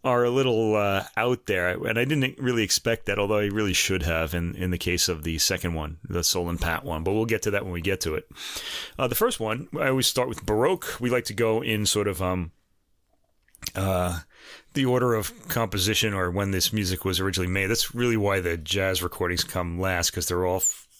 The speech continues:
they're all new. <laughs> You know, that's all new music. You know, so, uh, these, we were going for the old, even though they're new recordings.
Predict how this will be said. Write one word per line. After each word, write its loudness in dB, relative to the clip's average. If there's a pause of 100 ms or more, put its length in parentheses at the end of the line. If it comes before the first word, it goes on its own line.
(260)
they're 0
all 0
new. 0
<laughs> -10
You 2 (360)
know, 2
that's 0
all 0
new 0
music. -2 (720)
You -2
know, 0
so, 2
uh, 2 (120)
these, -2
we 0
were 2
going 0
for -2
the -2
old, 0
even 0
though 0
they're 0
new 0
recordings. -2